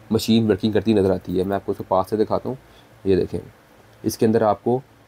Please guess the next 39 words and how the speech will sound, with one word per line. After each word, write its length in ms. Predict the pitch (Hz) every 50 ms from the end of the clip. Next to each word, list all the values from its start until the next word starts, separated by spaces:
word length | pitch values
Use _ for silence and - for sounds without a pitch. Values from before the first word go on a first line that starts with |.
| _ _ - - - - - _ - 101
जो 340 | 95 95 95 98 95 98
मशीन 340 | 107 107 104 - - 117 110
है 140 | 113 113 117
वो 140 | 117 110 110
working 360 | 104 104 117 - - 110 104
करती 200 | 104 95 - 107
हुई 220 | 104 113 127 123 113 107
नज़र 240 | 110 104 95 98 95
आएगी। 340 | 92 90 92 90 95 95 95 - - - - - - -
अ, 160 | 104 101 98
इसके 260 | - - 110 - - 131
अंदर 120 | 127 123
जो 60 | -
मशीन 300 | 127 120 - - 120 123
लगी 200 | 123 117 113 120
हुई 240 | 123 120 120 120 113
है 120 | 113 120
वो 100 | 117 113
लगी 220 | 113 110 107 113 117
है 80 | 120
सेवन 340 | 117 - 120 107 101 110 113
एस 120 | 113 - -
छब्बीस। 420 | - 98 92 101 123 131 - - - - - - _ _ _ 101
अ, 40 |
ये 160 | 104 101 107 113
मशीन 400 | 117 110 - - 110 110 113 110
का 80 | 117
model 220 | 113 107 101 101 113
होता 240 | 113 104 - -
है 60 | 110 113
सेवन 280 | - - 107 104 110
एस 120 | 110 - -
छब्बीस, 400 | - 104 90 104 117 113 - - _ - - - _ _ -
अ, 100 | 107 107
क्योंकि 180 | 110 110 113
latest 260 | 113 107 98 117 113 123
machine 320 | 113 - - 113 113 113
है 120 | 117 117
ये। 200 | 113 113 117 117